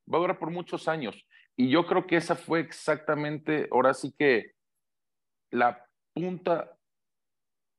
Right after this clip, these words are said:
del, de la montaña donde dijimos, "Esta es la gran rivalidad de, de la N F L". Va, va a ser difícil volver a ver un juego así de quarterbacks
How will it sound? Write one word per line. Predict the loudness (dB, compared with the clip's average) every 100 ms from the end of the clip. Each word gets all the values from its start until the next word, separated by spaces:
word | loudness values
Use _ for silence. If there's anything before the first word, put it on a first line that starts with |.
| _ _
del, | -4 0 0 0 -2
de | -2
la | 0 0
montaña | 0 -2 -2 -2 -2 -6 -10 -20 _ -10
donde | -4 -2 -2
dijimos, | -2 -2 -2 -4
"Esta | -6 -4
es | -4
la | 0
gran | -2 -2
rivalidad | -4 -4 -2 -2 -4
de, | -6 -8 -8 -14 -20 _ _ _ -8
de | -4 0
la | 0
N | 0
F | -2 -4
L". | -4 -10 _ _ _ 0
Va, | 2
va | 2 -2
a | -2
ser | -4
difícil | -6 -8 -8 -2
volver | 0 2 2
a |
ver | 0
un | -4
juego | -4 -2 -2
así | -4 -6 -8
de | -4 -4
quarterbacks | 2 2 2 -2 -8